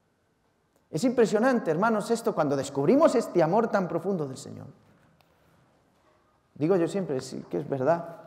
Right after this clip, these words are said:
es lo que transforma nuestra vida. A veces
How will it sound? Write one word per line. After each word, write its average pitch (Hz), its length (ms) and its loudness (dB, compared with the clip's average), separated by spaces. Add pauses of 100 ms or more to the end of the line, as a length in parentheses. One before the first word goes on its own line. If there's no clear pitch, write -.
(460)
es 180 140 4
lo 208 100 4
que 180 120 0
transforma 196 760 0
nuestra 151 400 0
vida. 156 340 -4 (1300)
A 160 80 -14
veces 196 480 -2